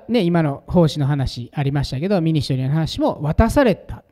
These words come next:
でもそれ渡してくれる人がいるから渡された。じゃあ、また自分の持っている責任を他の人に渡していったら、自分はまた新しい責任を持つことができるから、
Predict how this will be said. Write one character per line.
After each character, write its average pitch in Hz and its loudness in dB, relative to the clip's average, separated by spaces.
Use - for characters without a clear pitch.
で 247 4
も 208 6
そ 233 6
れ 160 4
渡 180 4
し - 2
て 208 2
く 202 0
れ 190 4
る 180 2
人 156 0
が 123 -2
い 156 2
る 175 2
か 156 2
ら 135 -2
渡 127 -4
さ 123 -4
れ 113 -10
た。 - -12
じ 196 6
ゃ 208 4
あ、 - -20
ま 233 4
た 208 8
自 180 2
分 220 4
の 226 2
持 180 2
っ - 2
て 190 0
い - 4
る 180 2
責 214 -4
任 285 2
を - 4
他 175 4
の 165 6
人 151 0
に 135 0
渡 151 2
し - -2
て 170 2
い 165 2
っ - -20
た - 2
ら、 - 2
自 180 -6
分 226 0
は 269 0
ま 233 2
た 151 -4
新 196 2
し 247 -2
い - 0
責 139 -2
任 127 0
を - -2
持 123 -4
つ - -12
こ 143 0
と 139 0
が 135 0
で 156 0
き 170 -2
る 185 2
か 320 0
ら、 180 -2